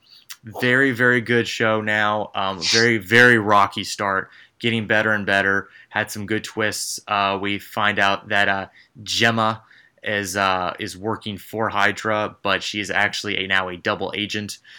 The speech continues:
and is fantastic. We saw the, uh, few great superpowers introduced and, um, some really good dynamics. Uh, Fitz,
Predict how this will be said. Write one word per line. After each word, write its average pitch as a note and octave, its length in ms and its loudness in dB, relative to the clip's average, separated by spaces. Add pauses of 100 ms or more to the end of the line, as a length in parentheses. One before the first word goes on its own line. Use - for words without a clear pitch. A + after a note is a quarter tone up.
(300)
and G2 160 -2
is F#2 160 -6
fantastic. G2 560 -4
We G2+ 100 -8
saw F#2+ 540 -2
the, F#2+ 400 -8
uh, - 240 -12 (140)
few G#2+ 160 -8
great F#2 240 -6
superpowers G#2+ 840 -2 (460)
introduced G#2 760 -6 (100)
and, F#2+ 380 -4
um, F#2 380 -4
some G2 320 -8
really G2+ 320 -2
good G2 260 -4
dynamics. F#2+ 720 -2 (380)
Uh, G2 220 0 (160)
Fitz, - 580 -2